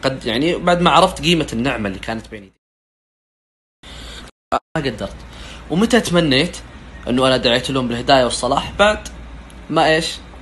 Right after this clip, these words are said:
قد، يعني بعد ما عرفت قيمة النعمة اللي كانت بين يديني. إذا فات الفوت ما عاد ينفع الصوت. على أخيرا، لكل أم ولكل أب، قد ما تقدر حاول إنك ما تدعي على عيالك.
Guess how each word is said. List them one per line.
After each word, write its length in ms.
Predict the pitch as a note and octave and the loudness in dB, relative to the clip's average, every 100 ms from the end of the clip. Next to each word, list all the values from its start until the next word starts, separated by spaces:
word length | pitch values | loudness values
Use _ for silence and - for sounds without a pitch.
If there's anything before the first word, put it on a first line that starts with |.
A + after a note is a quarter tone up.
| - | -4
قد، 220 | C3+ C3 | -4 -2
يعني 300 | A#2 A#2 E3+ | -4 0 0
بعد 260 | C3 F3 F3 | 2 2 4
ما 80 | E3+ | 6
عرفت 320 | D#3 F#3 - | 6 4 0
قيمة 260 | D#3+ E3 - | 0 0 -2
النعمة 360 | A2+ C3+ A2+ G2 | -2 -2 -2 -4
اللي 120 | F#2 | -4
كانت 280 | A2+ A2+ - | -4 -4 -4
بين 160 | G#2 | -8
يديني. 300 | G2 G2+ F2+ D#2+ - - - - - - _ - | -6 -8 -8 -12 -16 -16 -16 -16 -18 -20 _ 2
إذا 300 | F#3 G3 F#3 | 4 6 6
فات 220 | F#3+ F3+ | 4 2
الفوت 340 | D3 F#3 F#3 | 4 4 4
ما 80 | D3 | 2
عاد 120 | C#3 | 2
ينفع 240 | B2 A2+ G2 | 0 -4 -4
الصوت. 320 | - F#2 - - - - - | -4 -4 -6 -10 -14 -6 6
على 200 | E3 D#3 | 8 8
أخيرا، 320 | C#3+ - F3 F3+ | 6 4 4 4
لكل 400 | C#3 F3+ E3+ B2+ | 2 2 4 4
أم 360 | A#2 G2+ F2+ | 0 -2 -6
ولكل 380 | F#2+ - C#3 G2+ | -8 -6 -4 -2
أب، 140 | G2+ - - - | -4 -8 -10 -4
قد 200 | G3 D3 | -2 -2
ما 100 | B2 | -2
تقدر 340 | A#2 B2+ B2+ | -2 -2 -2
حاول 380 | B2 - C3 A#2+ | -2 2 2 2
إنك 260 | G#2 G#2+ - | 0 -4 -2
ما 100 | G#2+ | -2
تدعي 360 | C#3 B2 G2 | 0 -2 0
على 200 | F#2+ G#2 | 2 4
عيالك. 420 | G#2 G2 F#2 A#2 | 2 2 0 -2